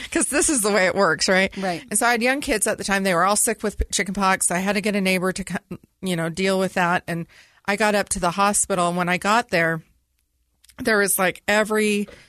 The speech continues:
Speaker 1: uh, h-, top surgeon in, in the hospital at McKay standing there. There was, like, ten of 'em in that room.
Speaker 2: With
Speaker 1: And
Speaker 2: John.
Speaker 1: with John. And they're like, "We don't know what's," and I'm watching his,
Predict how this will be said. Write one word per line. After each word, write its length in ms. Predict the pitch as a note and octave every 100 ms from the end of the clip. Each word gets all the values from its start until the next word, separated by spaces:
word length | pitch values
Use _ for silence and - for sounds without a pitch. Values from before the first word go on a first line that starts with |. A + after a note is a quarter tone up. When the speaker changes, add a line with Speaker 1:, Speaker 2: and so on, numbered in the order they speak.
| _ _ _ _ _ _ _ _ -
Speaker 1:
uh, 200 | E3 C#3+ - G3 _ _ _ _ _ _ -
h-, 180 | A3+ -
top 360 | - A3 G#3+ F#3 - _ _ -
surgeon 520 | - A3 G#3 G3+ F#3+
in, 300 | - F#3+ F3+ _ _
in 200 | - F#3
the 260 | F#3 F#3 E3
hospital 520 | - G#3 A3 - F3+
at 60 | E3
McKay 580 | F3 - F#3+ F#3+ F#3
standing 420 | F3 - F#3+ G3 F#3
there. 160 | F3
There 80 | F3
was, 140 | F3+ F3+
like, 140 | D#3+
ten 260 | - A3 G#3
of 140 | F#3+
'em 140 | E3 E3
in 100 | E3+
that 180 | E3+ -
room. 360 | F#3 F#3 E3+ - _ -
Speaker 2:
With 160 | A3+ F#3+
Speaker 1:
And 60 |
Speaker 2:
John. 280 | G3 F3+ D3 - - -
Speaker 1:
with 160 | G#3 G3+
John. 280 | F#3+ F3+
And 160 | F3+ F#3
they're 140 | F#3+
like, 200 | F3+ E3
"We 120 | - G3
don't 180 | F3+ -
know 260 | D#3 D#3+ -
what's," 260 | - - - F#3+
and 120 | F#3+
I'm 120 | G#3+
watching 380 | G#3+ G#3+ - F#3
his, 360 | G3+ E3+ -